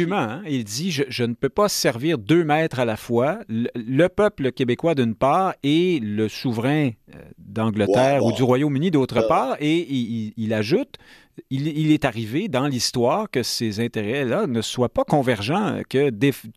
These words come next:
Speaker 1: que prêter, euh, une allégeance totale au, au, au Royaume-Uni, <laughs> par exemple, au roi d'Angleterre,
Speaker 2: Donc
Speaker 1: ou à son re-, ou, qui est, qui est aussi le roi du Canada,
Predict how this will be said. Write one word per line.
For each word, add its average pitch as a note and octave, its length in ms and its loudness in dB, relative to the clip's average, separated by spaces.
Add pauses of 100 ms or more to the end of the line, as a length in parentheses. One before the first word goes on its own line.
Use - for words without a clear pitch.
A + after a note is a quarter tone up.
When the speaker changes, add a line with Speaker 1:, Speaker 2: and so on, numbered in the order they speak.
(320)
Speaker 1:
que A2 80 0
prêter, C3 580 0
euh, E2+ 320 -8 (220)
une A#2 200 -4
allégeance A#2+ 500 0
totale C#3+ 420 2
au, A2 280 -6
au, - 220 -12 (400)
au G2+ 140 -4
Royaume-Uni, C#3 640 2
<laughs> - 20 -2
par C#3+ 140 0
exemple, D3+ 300 -2
au - 20 0
roi D3 160 2
d'Angleterre, C#3+ 540 0
Speaker 2:
Donc C3+ 80 2
Speaker 1:
ou - 20 6
à C#3 60 4
son C3+ 180 0
re-, B2+ 120 2
ou, C3+ 220 -2
qui C#3+ 140 -4
est, B2+ 180 0
qui - 80 -6
est C3 140 0
aussi B2+ 180 -4
le C#3 80 4
roi C3 260 2
du A2+ 140 -14
Canada, C3+ 560 -2